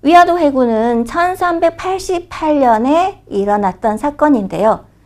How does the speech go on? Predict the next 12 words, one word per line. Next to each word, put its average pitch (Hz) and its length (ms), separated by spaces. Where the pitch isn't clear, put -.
고려가 269 640
멸망하기 214 920
사 269 360
년 330 260
전에 226 460
있었던 294 800
일입니다. 175 600
위화도 320 600
회군이 302 520
일어나게 294 680
된 262 200
배경은 190 760